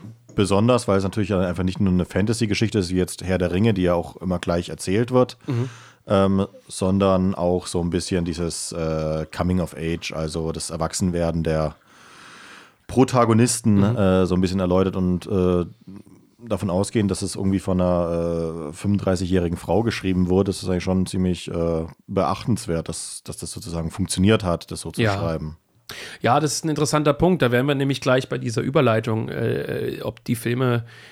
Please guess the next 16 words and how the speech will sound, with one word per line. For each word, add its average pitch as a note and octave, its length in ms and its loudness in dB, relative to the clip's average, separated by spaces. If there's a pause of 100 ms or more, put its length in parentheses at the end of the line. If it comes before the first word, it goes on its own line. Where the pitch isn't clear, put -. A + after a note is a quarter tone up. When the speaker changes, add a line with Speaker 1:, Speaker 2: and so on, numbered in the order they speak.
(100)
Speaker 2:
lesens- B2+ 440 4
beziehungsweise A#2 580 -2
sehenswert A2 480 -2
sind. G#2 240 -2
Wenn G2+ 80 -4
du G#2 80 -2
sagst, G#2 240 -4
beachtliche A2 480 -6
Leistung, G#2 440 -2
das G#2 120 -6
ist B2 100 -12
eigentlich A2+ 240 -8
ein A2 100 -4
ganz A2 200 -6
guter A#2 200 -4
Stichpunkt. - 440 -6